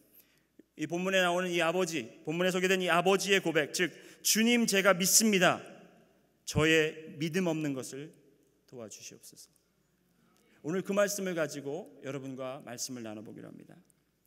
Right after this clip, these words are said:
사실 이 말씀은 잘 이 본문을 사용하더라도 잘 보여지지 않는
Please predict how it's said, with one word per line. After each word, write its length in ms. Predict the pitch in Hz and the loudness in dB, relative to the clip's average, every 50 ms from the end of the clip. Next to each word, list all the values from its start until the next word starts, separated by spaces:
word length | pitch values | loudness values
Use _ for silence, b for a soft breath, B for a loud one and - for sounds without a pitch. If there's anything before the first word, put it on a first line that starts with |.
| B B B B B | B B B B B
사실 800 | B - 214 208 240 233 220 190 156 - - - - - - - - | B 0 0 2 2 2 2 2 0 -4 -8 -16 -20 -20 -20 -16 -10
이 120 | 190 220 | -8 -4
말씀은 680 | 226 190 170 165 - - 196 190 196 214 202 156 127 110 | -2 -2 -2 -2 -2 -4 -6 -6 -8 -8 -8 -10 -10 -10
잘 540 | - - 175 175 180 175 156 135 - - - _ _ _ _ - - | -10 -8 -6 -6 -6 -6 -8 -12 -14 -18 -20 _ _ _ _ -14 -12
이 180 | 175 185 180 160 | -10 -8 -8 -8
본문을 420 | - 175 180 185 202 196 190 185 | -6 -6 -6 -4 -4 -4 -4 -4
사용하더라도 560 | 180 196 196 190 185 175 160 160 160 156 165 | -4 -4 -4 -4 -4 -6 -6 -6 -8 -8 -8
잘 240 | 156 - 175 165 160 | -10 -8 -8 -8 -6
보여지지 400 | - 170 180 190 156 160 160 170 | -2 0 0 0 0 0 -2 -4
않는 440 | 143 135 147 170 170 160 143 120 | -4 -4 -4 -4 -6 -6 -6 -8